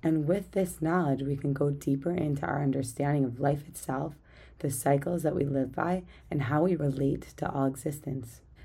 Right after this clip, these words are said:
The Hebrew months in the Jewish calendar correspond to the rotation of the moon around the earth. The new moon is the start of each new Hebrew month, and the constellations of the sky reflect the creative energy of the universe and what frequencies are vibrating all around us.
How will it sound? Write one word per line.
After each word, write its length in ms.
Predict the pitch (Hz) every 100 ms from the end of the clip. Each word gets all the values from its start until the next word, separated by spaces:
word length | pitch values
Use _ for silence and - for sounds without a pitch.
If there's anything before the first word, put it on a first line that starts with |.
| -
The 80 | 165
Hebrew 320 | 214 240 269
months 360 | 185 156 170 -
in 200 | 160 156
the 80 |
Jewish 400 | 143 - 151 190
calendar 500 | - - 139 135 139
correspond 680 | 135 - 156 143 - 151 160
to 40 | 147
the 80 |
rotation 760 | 143 143 139 - 160 147 175 165
of 140 | 143
the 60 | 139
moon 240 | 143 143
around 260 | 143 135 131
the 140 | 131
earth. 300 | - 143 120 117 - - - - - - -
The 120 | 160
new 280 | 165 180 226
moon 320 | 156 147 147
is 260 | - 147
the 80 | 143
start 380 | 139 - 139 147
of 100 | -
each 300 | 139 139 -
new 120 | 139
Hebrew 280 | 135 135 139
month, 400 | 147 147 143 - - - - -
and 160 | - 156
the 40 |
constellations 1000 | 151 - 170 190 - 240 185 156 - 165
of 80 | 156
the 120 | 175
sky 420 | 170 - 139 139
reflect 560 | 139 139 139 151 151 147
the 80 | 143
creative 400 | - 143 160 180
energy 320 | 147 156 139
of 80 | 151
the 60 | 143
universe 480 | 139 170 156 139 117
and 220 | 143 143
what 180 | 143 -
frequencies 580 | - 190 190 139 139
are 120 | 139 135
vibrating 520 | 135 131 147 139 135
all 200 | - 131
around 320 | 131 147 139
us. 220 | - -